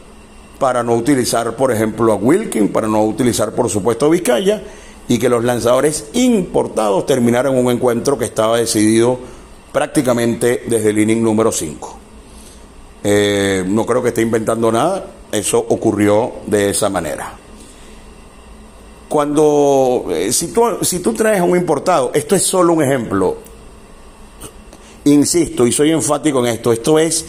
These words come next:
solamente un ejemplo. Si Magallanes trae, por ejemplo, a Reinaldo Rodríguez, que es un pelotero que rinde en todas las ligas del Caribe, insisto,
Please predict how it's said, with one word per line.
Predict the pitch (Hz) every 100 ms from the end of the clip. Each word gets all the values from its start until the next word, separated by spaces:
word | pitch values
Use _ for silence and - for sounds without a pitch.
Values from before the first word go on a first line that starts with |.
| - - -
solamente | - - - 233 214 175 151 170 170 156 165 - -
un | 147 135
ejemplo. | 110 90 78 73 69 67 - - - -
Si | 165
Magallanes | 175 185 208 247 -
trae, | 202 196
por | 180 151
ejemplo, | 139 160 165
a | 160
Reinaldo | 131 120 123 165 151 156
Rodríguez, | 151 127 107 95 101 - - - - - - - - -
que | -
es | 95
un | 107
pelotero | 123 107 113 117
que | 107
rinde | 104 135 175 127
en | 110
todas | - 123 131
las | 120
ligas | 107 120 117
del | 123
Caribe, | 139 127 113 120
insisto, | 139 120 - 151 - 95